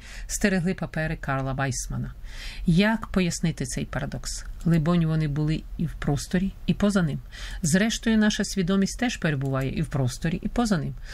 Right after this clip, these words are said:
Не можна визначити місце перебування свідомості. Вона не займає простору. Однак вона рухається в просторі разом з нашими тілами. Я ніяк не міг знайти ключа до розгадки.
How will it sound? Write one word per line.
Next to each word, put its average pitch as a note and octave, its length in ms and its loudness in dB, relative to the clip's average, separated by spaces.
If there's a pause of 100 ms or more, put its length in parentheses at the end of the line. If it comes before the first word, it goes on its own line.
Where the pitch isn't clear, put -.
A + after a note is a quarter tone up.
(220)
Не A#3 100 6
можна G3+ 300 4
визначити D3+ 560 -2
місце D3+ 220 -2
перебування C#3 560 0
свідомості. C#3 800 0
Вона E3 400 4
не D3+ 140 2
займає F#3 400 4
простору. - 520 -6 (340)
Однак F3 380 4
вона D#3 200 2
рухається D3+ 420 -2
в - 40 -4
просторі E3+ 500 0
разом C3+ 320 2
з B2+ 100 -2
нашими C#3+ 340 0
тілами. F3+ 420 2 (580)
Я F#3+ 260 6
ніяк F#3 500 4
не G3+ 120 6
міг F#3+ 180 4
знайти F3+ 320 2
ключа F3 360 -2
до D#3 120 -2
розгадки. C#3 580 -6